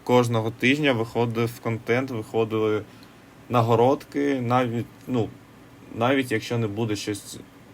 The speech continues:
х'юч цікавого, чи що, будемо ро-, розважатись, тому що ця гра — це останнє, де треба сумувати.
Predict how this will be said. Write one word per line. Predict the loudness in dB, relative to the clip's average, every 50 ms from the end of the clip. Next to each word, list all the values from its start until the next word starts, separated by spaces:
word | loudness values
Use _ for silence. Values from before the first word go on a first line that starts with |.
| -20 -20 -20 -20 -18 -4 0
х'юч | 2 2 2 2 -2 -6 -10
цікавого, | -10 -10 -10 -6 0 2 4 4 4 2 0 0 -2
чи | -2 -6 -8 -6 -6 -6 -6
що, | -6 -6 -4 -2 0 0 2 2 2 2 0 0 -2 -4 -4 -4 -2
будемо | -2 -2 0 -2 -2 -2 -2
ро-, | -2 0 -2 0 -2
розважатись, | -2 -2 -2 -4 -4 -4 -2 0 0 0 0 -2 -4 -6 -6
тому | -8 -10 -10 -8 -10 -10
що | -10 -10 -10 -10 -10 -10 -14 -20 -20 -20 -20 -20 -20 -20 -20 -18 -10
ця | -2 2 2 4
гра — | 4 6 6 8 8 8 6 4 2 -4 -14 -20 -20 -20 -20 -20 -20 -20 -18 -16 -12 -10
це | -10 -4 0 2 2
останнє, | 2 2 2 2 2 2 4 2 0 0
де | -2 -2 -2 -2 -2 -2 -4 -2
треба | -2 -2 0 0 -2
сумувати. | -4 -4 -6 -6 -4 -2 0 0 -2 -2 -4 -8 -10